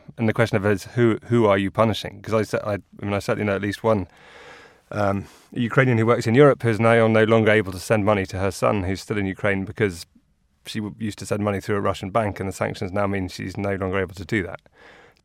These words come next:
I mean, if it, if it's not going to hasten the end of the war, if it's not the idea of who is being punished, is it punishing the Kremlin or is it pushing, punishing ordinary Russians? Or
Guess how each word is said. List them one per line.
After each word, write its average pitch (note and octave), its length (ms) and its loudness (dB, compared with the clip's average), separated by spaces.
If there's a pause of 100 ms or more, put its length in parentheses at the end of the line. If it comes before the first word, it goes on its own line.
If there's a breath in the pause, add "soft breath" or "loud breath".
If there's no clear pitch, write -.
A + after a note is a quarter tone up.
I A2 60 -2
mean, A2 120 4
if A2 380 0
it, A#2+ 160 2
if B2 140 0
it's A2 160 -4
not A#2+ 260 6
going G#2 220 2
to G2+ 80 -2
hasten G#2 320 -2
the G2 80 0
end F#2+ 100 0
of F2 60 -4
the F#2 80 -4
war, C3 260 4
if - 120 -2
it's - 120 -8
not A2 160 0
the G#2 120 0
idea G#2 380 6
of F2 380 -6 (400)
who B2+ 160 4
is G2+ 100 0
being F#2+ 200 -2
punished, F2+ 400 -2
is G#2+ 120 -2
it - 120 -4
punishing G#2+ 320 0
the G2 80 -4
Kremlin A2+ 340 0
or A#2+ 80 0
is F#2 80 -2
it - 160 -4
pushing, G2+ 480 -6
punishing F#2+ 560 -4 (540 loud breath)
ordinary G2 280 0
Russians? G2+ 520 0
Or F#2 260 0